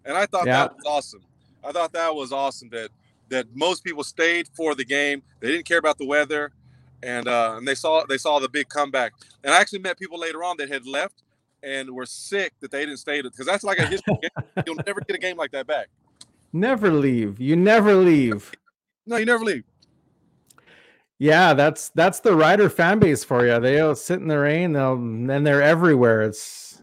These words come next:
Speaker 2: uh, me as a Stampeders fan, sorry to say, but
Speaker 1: All good.
Speaker 2: it's annoying. <laughs>
Speaker 1: Perfect. Nobody's perfect, dude.
Speaker 2: <laughs>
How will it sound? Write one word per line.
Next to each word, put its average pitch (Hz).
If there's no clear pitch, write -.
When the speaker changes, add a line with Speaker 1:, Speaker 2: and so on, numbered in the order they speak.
Speaker 2:
uh, 143
me 175
as 190
a 190
Stampeders 185
fan, 185
sorry 151
to 139
say, 151
but 120
Speaker 1:
All 143
good. 147
Speaker 2:
it's 202
annoying. 165
<laughs> -
Speaker 1:
Perfect. 190
Nobody's 175
perfect, 143
dude. 127
Speaker 2:
<laughs> 233